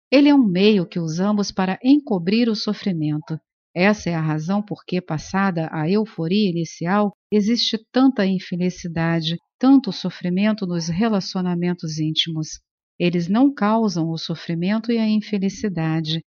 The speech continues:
Eles trazem à superfície o sofrimento e a infelicidade que já estão dentro de nós.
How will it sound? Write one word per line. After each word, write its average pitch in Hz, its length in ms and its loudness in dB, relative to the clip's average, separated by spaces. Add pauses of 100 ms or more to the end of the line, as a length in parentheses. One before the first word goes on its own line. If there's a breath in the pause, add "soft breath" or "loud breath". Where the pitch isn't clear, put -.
(140)
Eles 175 280 -2
trazem 196 580 0
à 160 60 -2
superfície 165 1000 -2 (200)
o 220 100 -2
sofrimento 214 960 0
e 190 140 0
a 170 100 0
infelicidade 202 1120 0
que 196 100 -6
já 214 160 0
estão 233 420 -2
dentro 220 400 0
de 160 160 -4
nós. 156 460 -4